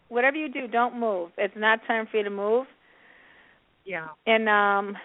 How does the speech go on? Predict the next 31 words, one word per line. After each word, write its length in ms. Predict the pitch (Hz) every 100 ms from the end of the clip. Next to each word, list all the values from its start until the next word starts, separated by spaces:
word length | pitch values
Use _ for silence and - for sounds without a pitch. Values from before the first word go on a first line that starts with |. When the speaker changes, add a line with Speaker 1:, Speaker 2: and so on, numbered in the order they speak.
| - _ _ _ _ -
Speaker 1:
I'm 160 | 226 220
just 160 | 226
hearing 300 | 254 226 208
that 160 | 190 202
whether 160 | 196 202
you 80 |
were 80 | 196
thinking 260 | - 233 233
about 240 | 214 220
it 100 | 208
or 80 | 202
not, 360 | 208 240 247 233
if 100 | 180
something 260 | - 202 208
pops 340 | - 202 202 208
up 180 | 202
and 80 | 202
you 100 | 180 -
think 220 | 196 190
you 80 | 196 190
should 120 | 185
be 80 | 190
moving, 460 | 196 196 196 190
no, 240 | 180 160 135
it's 160 | -
not 240 | 175 170 170
time 160 | 170
to 80 | 165
move. 280 | 160 120 - _ _ _ _ _ _ _ _ _ _ _ _ -
Speaker 2:
Okay, 560 | 175 165 - 156 156 156 _ _ -
okay. 460 | 170 - 147 147